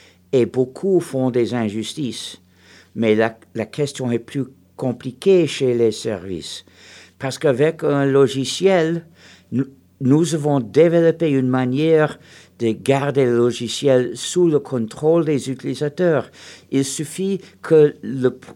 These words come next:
le code porte une licence libre, et comme ça, des, les groupes d'utilisateurs peuvent s'en occuper du contenu du programme pour assurer que le programme respecte les utilisateurs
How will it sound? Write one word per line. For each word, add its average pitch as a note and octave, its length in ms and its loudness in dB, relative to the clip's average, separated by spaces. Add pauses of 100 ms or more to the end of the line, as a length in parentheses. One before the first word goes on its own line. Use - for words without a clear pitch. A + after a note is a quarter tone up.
(140)
le A#2+ 120 -4
code D3 480 4
porte C#3+ 400 -2
une C3+ 220 -2
licence C3+ 540 -6
libre, F3+ 540 -4 (300)
et B2 100 0
comme C#3 220 -2
ça, F3+ 400 0 (260)
des, B2+ 300 4
les B2+ 180 6
groupes C#3+ 400 0
d'utilisateurs E3 920 0
peuvent D3 300 6
s'en C3 300 -4
occuper C#3+ 760 2 (500)
du A2 220 -8
contenu C3+ 560 -2
du A#2+ 160 -4
programme G#2+ 680 0 (680)
pour C3+ 340 4 (100)
assurer D3 720 0
que D3 140 -4
le C3 120 2
programme B2 680 -2 (320)
respecte E3+ 840 0 (280)
les A#2 440 2
utilisateurs A#2+ 880 0